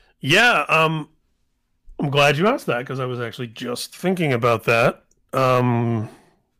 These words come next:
earlier today. So, yeah, I've had a, an opportunity to see him a number of times. Never seen a bad Metallica show.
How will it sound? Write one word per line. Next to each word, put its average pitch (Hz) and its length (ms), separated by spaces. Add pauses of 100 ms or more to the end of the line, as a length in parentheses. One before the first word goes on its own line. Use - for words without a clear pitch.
(520)
earlier 127 460
today. 135 680 (840)
So, 170 600 (280)
yeah, 190 180
I've 139 80
had 180 180
a, 185 120
an 185 260
opportunity 180 360
to - 60
see 170 100
him 160 120
a 156 40
number 151 240
of 151 80
times. 131 680 (600)
Never 139 260
seen 147 180
a 131 60
bad 135 240
Metallica 110 480
show. 113 420